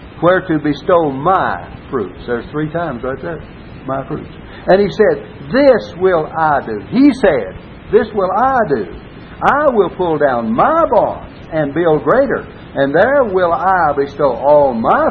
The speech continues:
fruits and my goods." It's all I and my, isn't it? And then he said, <clears throat> "And I will say, I will say to my soul,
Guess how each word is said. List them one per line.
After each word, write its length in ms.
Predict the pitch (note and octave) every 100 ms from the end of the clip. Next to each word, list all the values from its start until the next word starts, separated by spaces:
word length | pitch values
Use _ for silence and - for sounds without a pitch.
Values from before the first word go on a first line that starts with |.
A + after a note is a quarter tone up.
| -
fruits 320 | C3 F2+ - -
and 160 | C3+ A2+
my 200 | C3+ D#3
goods." 320 | A2 G2+ - - - -
It's 140 | A2 A#2
all 240 | C#3+ D3
I 260 | C#3 D#3+ F3+
and 100 | F3
my, 280 | C#3+ G2
isn't 180 | G2 F#2+
it? 120 | - - - - -
And 80 | C#3
then 100 | C#3+
he 80 |
said, 260 | A2 G#2+ - - - - - - - - - - - -
<clears throat> 340 | G3 G#3+ E3+
"And 80 | D#3
I 160 | D#3 B3+
will 220 | C4 G#3 -
say, 260 | G#3 D3+ A2
I 260 | B2 F#3 C#4
will 160 | C4
say 360 | - F3 A#2+ G2+
to 120 | C#3
my 340 | A#2+ D3+ C#4 C#4+ -
soul, 380 | G#3+ D3 A2